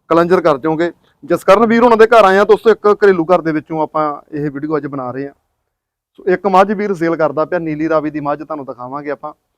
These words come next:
ਸੋ ਗੱਭਣ ਮੱਝ ਆ, ਘਰ ਦੇ ਵਿੱਚ ਹੀ ਪਸ਼ੂ ਰੱਖੇ ਹੋਏ ਆ, ਠੀਕ ਆ ਜੀ। ਸੋ ਬਿਲਕੁਲ ਤਿਆਰੀ ਦੇ ਉੱਤੇ ਸਮਝ ਲਿਆ ਜੇ, ਬਾਕੀ ਦਿਨ ਹਜੇ ਲੈ ਕੇ ਜਾਊਗੀ, ਸਮਾਂ ਪੁੱਛ ਲਵਾਂਗੇ ਵੀ ਕਿੰਨੀ ਤਰੀਕ ਨੂੰ ਦਿਨ ਪੂਰੇ ਹੁੰਦੇ ਆ। ਅੱਜ ਤਰੀਕ ਜਿਹੜੀ ਹੈਗੀ ਆ ਤੁਸੀਂ ਨੋਟ ਕਰ ਲਓ, ਪੱਚੀ ਅਪ੍ਰੈਲ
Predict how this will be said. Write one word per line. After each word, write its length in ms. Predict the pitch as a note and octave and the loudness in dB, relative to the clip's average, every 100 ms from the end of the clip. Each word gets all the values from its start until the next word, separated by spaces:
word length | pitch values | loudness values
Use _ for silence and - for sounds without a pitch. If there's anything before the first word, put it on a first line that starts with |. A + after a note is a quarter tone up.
| _ _ _ | _ _ _
ਸੋ 100 | E3 | -6
ਗੱਭਣ 300 | D#3+ D3+ G3+ | -4 0 2
ਮੱਝ 280 | F#3+ F#3 F3+ | 4 4 6
ਆ, 200 | G3+ G3 _ _ _ _ _ _ - | 4 4 _ _ _ _ _ _ 0
ਘਰ 140 | D3+ | 0
ਦੇ 140 | C#3 | 0
ਵਿੱਚ 180 | D#3+ D#3 | -4 -4
ਹੀ 40 | F3+ | -6
ਪਸ਼ੂ 260 | E3+ D#3+ | -6 -2
ਰੱਖੇ 240 | D#3+ - E3 | -4 -4 -6
ਹੋਏ 240 | D#3 D3+ | -4 -4
ਆ, 60 | D3+ | -4
ਠੀਕ 180 | C#3 | -6
ਆ 60 | D3+ | -8
ਜੀ। 160 | D3+ D#3 _ _ _ | -8 -12 _ _ _
ਸੋ 100 | D#3 | -10
ਬਿਲਕੁਲ 460 | C#3+ D#3 D#3 F3 F3 E3+ | -6 -6 -4 -2 -4 -2
ਤਿਆਰੀ 260 | D#3 D3 | -2 -2
ਦੇ 100 | D#3+ | -4
ਉੱਤੇ 200 | E3 F3 | -6 -6
ਸਮਝ 220 | D3+ D#3+ | -6 -6
ਲਿਆ 160 | F3+ F3+ | -2 0
ਜੇ, 120 | F3+ | 0
ਬਾਕੀ 280 | D#3+ D3 E3 | -4 -4 -4
ਦਿਨ 220 | C#3 D#3+ | -4 -6
ਹਜੇ 440 | D#3+ D3+ D3+ D3+ - C3+ | -6 -6 -6 -6 -8 -6
ਲੈ 160 | C3+ | -6
ਕੇ 100 | C3 | -6
ਜਾਊਗੀ, 300 | B2+ C#3 D3 | -8 -8 -10
ਸਮਾਂ 280 | C#3+ C3 C#3+ | -14 -8 -8
ਪੁੱਛ 240 | C#3+ D3+ | -8 -10
ਲਵਾਂਗੇ 500 | D#3+ D#3 D#3+ D3+ D#3 D3+ _ _ _ | -8 -6 -6 -6 -10 -12 _ _ _
ਵੀ 80 | E3+ | -10
ਕਿੰਨੀ 240 | F3 E3+ | -6 -8
ਤਰੀਕ 240 | F3 E3 D3 | -6 -4 -6
ਨੂੰ 140 | D#3+ | -6
ਦਿਨ 160 | D3 D3+ | -6 -6
ਪੂਰੇ 280 | C3+ C#3+ D3+ | -6 -2 -2
ਹੁੰਦੇ 280 | C3+ A2+ | -4 -8
ਆ। 40 | A2+ _ _ _ _ - C3 | -10 _ _ _ _ 0 2
ਅੱਜ 140 | D3+ G3+ | 4 2
ਤਰੀਕ 220 | G3+ G3+ | -2 0
ਜਿਹੜੀ 220 | G#3+ G#3 | 0 0
ਹੈਗੀ 200 | F#3+ F#3 | -2 -2
ਆ 60 | F#3+ | -6
ਤੁਸੀਂ 340 | _ E3+ E3+ | _ -12 -8
ਨੋਟ 200 | D#3 D3+ | -6 -6
ਕਰ 180 | D3 C3+ | -4 -4
ਲਓ, 100 | D#3 | -6
ਪੱਚੀ 480 | D3 C3+ D3+ D#3+ - _ _ _ _ _ _ C#3 | -6 -8 -10 -10 -10 _ _ _ _ _ _ -12
ਅਪ੍ਰੈਲ 460 | - D3+ D3+ D#3 | -4 0 0 -2